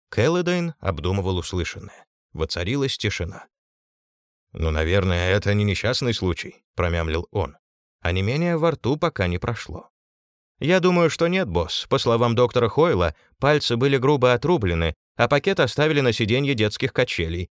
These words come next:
заметила Рут. «Его оставили там нарочно». «Ты говоришь о детской площадке на краю поля?» «Да, она рядом с Лиздон-центром», подтвердила женщина.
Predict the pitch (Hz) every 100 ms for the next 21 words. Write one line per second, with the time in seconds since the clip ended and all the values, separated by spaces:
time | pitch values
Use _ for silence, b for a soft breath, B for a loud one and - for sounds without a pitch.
0 | _ 73 87 85 - 85 85 90 - -
1 | _ - - 185 147 170 165 165 156 151
2 | 156 180 123 - - _ _ _ _ _
3 | - 82 82 87 110 101 87 87 123 -
4 | 92 87 82 107 117 - 92 92 90 90
5 | 87 - - 170 143 _ _ _ _ _
6 | _ - 185 170 - - 135 147 156 151
7 | 135 143 143 120 139 185 139 98 - -
8 | _ _ _ - 92 92 92 85 82 82
9 | 92 - - 87